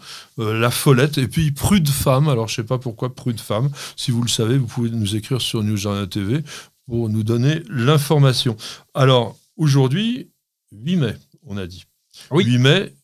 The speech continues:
Speaker 1: qu'est-ce qui s'est passé le huit mai mille neuf cent vingt-six ?
Speaker 2: Eh bien, il y a quelque temps, oui, en dix-neuf cent vingt-six, j'allais te le dire. Donc, c'est la, <laughs> c'est la naissance à Londres de David Attenborough.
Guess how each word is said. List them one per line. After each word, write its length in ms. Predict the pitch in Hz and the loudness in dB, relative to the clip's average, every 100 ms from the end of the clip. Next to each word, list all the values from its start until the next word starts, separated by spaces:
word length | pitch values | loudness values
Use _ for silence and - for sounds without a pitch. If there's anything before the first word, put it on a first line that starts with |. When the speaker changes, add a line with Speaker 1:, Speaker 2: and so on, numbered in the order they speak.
| _ _ _ _ _ | _ _ _ _ _
Speaker 1:
qu'est-ce 180 | - 135 | -4 -2
qui 80 | 135 | -2
s'est 120 | 131 | -2
passé 400 | 131 123 - 175 - | -2 -2 2 0 2
le 80 | 117 | 0
huit 180 | 127 | 4
mai 200 | 139 165 | 4 4
mille 320 | 160 143 160 151 | 4 2 4 2
neuf 160 | 135 | 0
cent 160 | - 160 | -2 -2
vingt-six ? 760 | 135 120 - 98 - - - 135 | -2 -2 -6 -6 -6 -6 -6 -2
Speaker 2:
Eh 60 | |
bien, 160 | 131 165 | 0 2
il 60 | |
y 40 | 147 | 4
a 20 | |
quelque 280 | 143 160 180 | 4 4 2
temps, 500 | - 233 202 170 151 | 0 0 0 0 2
oui, 180 | 151 233 | 2 4
en 80 | 196 | 4
dix-neuf 300 | 190 190 - | 4 4 6
cent 100 | 180 | 6
vingt-six, 340 | 151 139 127 | 6 6 4
j'allais 220 | 110 123 | 4 4
te 140 | 120 123 | 4 2
le 80 | |
dire. 260 | 104 107 92 | 2 2 2
Donc, 140 | - - | 2 2
c'est 200 | 269 180 | 2 6
la, 120 | 165 185 - | 6 6 2
<laughs> 180 | - 165 | -2 -4
c'est 160 | - | 2
la 140 | 170 190 | 6 6
naissance 420 | 240 - 240 - | 6 6 4 4
à 60 | 185 | 4
Londres 400 | 226 254 165 175 | 4 4 4 4
de 240 | 185 226 | 4 2
David 640 | 156 131 165 202 240 226 - _ _ | 2 4 4 4 2 0 -6 _ _
Attenborough. 1040 | 139 139 220 202 160 139 131 - 98 156 | 0 4 8 10 10 8 6 -2 2 4